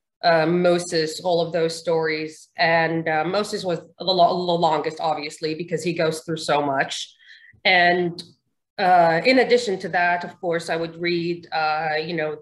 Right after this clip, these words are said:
Surah Al-Fatiha, Surah Al-Ikhlas, the Mu'awwidat, Ayat Al-Kursi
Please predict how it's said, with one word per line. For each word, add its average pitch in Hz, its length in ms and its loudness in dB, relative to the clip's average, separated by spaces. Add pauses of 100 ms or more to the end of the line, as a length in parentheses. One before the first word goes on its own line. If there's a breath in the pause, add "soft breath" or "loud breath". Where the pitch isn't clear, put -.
Surah - 340 -4
Al-Fatiha, 185 680 2
Surah 175 280 -2
Al-Ikhlas, 170 560 0
the 180 80 -4
Mu'awwidat, 170 640 0 (100)
Ayat 175 200 -4
Al-Kursi 165 760 -4